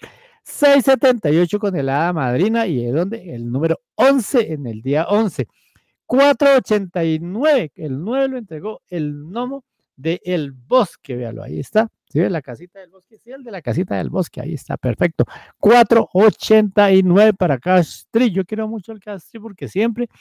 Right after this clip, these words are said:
está marcando y el, sobre todo el Castri de noche. Este es el play día que lo entrega el diecisiete, el gnomo de las morrocotas, el del día martes. Hay que tenerle mucho,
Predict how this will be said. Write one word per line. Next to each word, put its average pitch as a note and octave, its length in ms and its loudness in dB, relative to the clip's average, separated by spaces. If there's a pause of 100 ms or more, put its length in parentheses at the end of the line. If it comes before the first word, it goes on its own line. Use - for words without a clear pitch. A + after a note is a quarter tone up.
(340)
está B2+ 300 0
marcando D3 480 0
y D3 140 2
el, A#2+ 180 0
sobre C#3 280 -6
todo G3 200 -4
el G#3 100 -6
Castri F#3+ 460 -4
de F#3+ 180 4
noche. F#3 380 2 (520)
Este G#3+ 220 4
es A3 80 4
el B3+ 160 6
play G#3 340 4
día E3+ 480 2 (960)
que C3+ 120 0
lo C3 100 -2
entrega B2+ 420 -2 (320)
el D3+ 160 0
diecisiete, B2 640 -2
el C#3+ 80 0
gnomo B2+ 240 -2
de C3 60 2
las A2+ 180 -2
morrocotas, A2 640 -4
el G2+ 80 -14
del G#2 180 -10
día A#2 220 -4
martes. D3+ 400 -4
Hay E3+ 80 -16
que B3 80 -12
tenerle G3 320 -2
mucho, A3 260 0